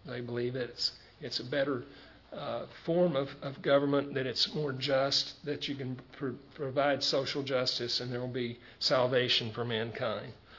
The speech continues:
Um, Nikita Khrushchev said this, "We can expect the American people, we can't expect the American people to jump from capitalism to communism, but we can assist their elected leaders in giving them small doses of socialism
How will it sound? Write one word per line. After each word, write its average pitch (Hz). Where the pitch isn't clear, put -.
Um, 123
Nikita 160
Khrushchev 175
said 143
this, 139
"We 143
can 143
expect 175
the 143
American 143
people, 156
we 139
can't 202
expect -
the -
American 147
people 156
to 135
jump 147
from 139
capitalism 156
to 131
communism, 127
but 117
we 123
can 160
assist 160
their 131
elected 147
leaders 135
in 127
giving 139
them 131
small 156
doses 147
of 120
socialism 131